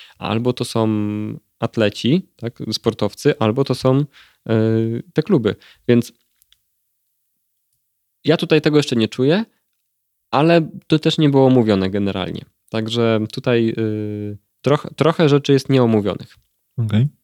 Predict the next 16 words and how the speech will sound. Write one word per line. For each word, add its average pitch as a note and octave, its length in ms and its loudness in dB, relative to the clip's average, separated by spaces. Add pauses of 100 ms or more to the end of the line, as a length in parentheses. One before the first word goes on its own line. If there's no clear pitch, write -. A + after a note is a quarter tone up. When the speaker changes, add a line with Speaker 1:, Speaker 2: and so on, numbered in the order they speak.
(680)
Speaker 2:
To F2+ 140 -2
Speaker 1:
To A#2+ 120 0
było A#2+ 140 -2
Speaker 2:
jak C3 100 -6
Speaker 1:
tak F#2+ 100 0
trochę A#2 540 -2
po-, C3+ 120 0
powierzchownie. B2 720 -4
I - 120 -10
natomiast B2+ 400 -2
jest - 180 -8
jeszcze B2 240 -6
czwarty, A#2+ 440 -6
ostatni A2 380 -4
projekt, B2 400 -2
Mysa. A#2 340 -2